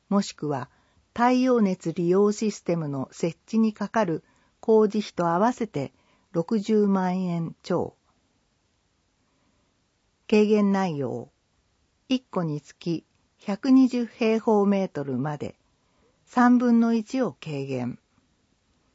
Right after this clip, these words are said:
長期優良住宅の認定を受けて改修された場合は三分の二。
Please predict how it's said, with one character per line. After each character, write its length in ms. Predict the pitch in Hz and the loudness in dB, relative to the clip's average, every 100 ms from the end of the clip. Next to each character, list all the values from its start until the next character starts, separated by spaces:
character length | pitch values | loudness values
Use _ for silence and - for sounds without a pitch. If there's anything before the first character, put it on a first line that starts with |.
| _ _ _ _ | _ _ _ _
長 240 | 269 254 | 0 0
期 220 | 233 202 190 | 0 -2 2
優 220 | 208 226 | 2 2
良 220 | 226 226 | 2 2
住 220 | 214 220 208 | 4 2 2
宅 280 | 180 - | 0 -4
の 120 | 147 147 | -4 -2
認 280 | 185 208 | 2 2
定 240 | 208 208 202 | 2 0 2
を 220 | 190 190 | 2 2
受 240 | 214 190 | 0 -2
け 60 | 185 | -4
て 220 | 160 - _ _ - | -6 -6 _ _ -6
改 260 | 185 190 | 0 0
修 220 | 190 190 | 0 -4
さ 160 | 180 190 | -2 -4
れ 120 | 175 | -4
た 160 | 175 170 | -4 -4
場 220 | 170 170 | -2 -2
合 200 | 170 175 | -2 -2
は 200 | 165 156 - _ _ _ | -4 -8 -12 _ _ _
三 380 | - 220 220 208 | -2 2 4 2
分 260 | 208 196 | 2 0
の 160 | 190 175 | -2 -4
二。 260 | 170 165 | -4 -6